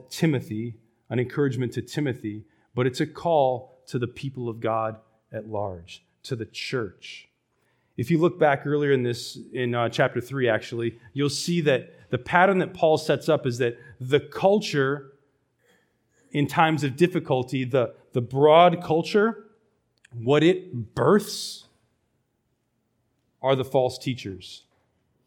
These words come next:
Okay? The culture overall, the system of this world, the, the lies of this world birth the false teachers. But when it comes to the word of God,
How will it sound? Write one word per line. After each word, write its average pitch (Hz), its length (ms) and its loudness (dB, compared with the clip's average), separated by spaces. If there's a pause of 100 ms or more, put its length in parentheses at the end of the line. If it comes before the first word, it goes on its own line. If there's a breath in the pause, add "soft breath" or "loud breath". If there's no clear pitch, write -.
(880)
Okay? 135 280 -6 (340)
The 127 100 0
culture 185 600 4
overall, 147 840 4
the 127 80 -4
system 180 440 0
of 151 100 2
this 139 180 -4
world, 127 420 0 (200 soft breath)
the, 131 240 2 (220 soft breath)
the 117 140 0
lies 147 520 6
of 131 140 -2
this 139 180 -2
world 120 500 -2
birth 160 380 0 (240 soft breath)
the 123 80 -4
false 135 380 0
teachers. 107 680 -12 (1040)
But 123 80 2
when 151 140 0
it - 120 -6
comes 170 360 0
to 160 60 2
the 139 100 0
word 143 220 0
of 120 120 -4
God, 135 400 -4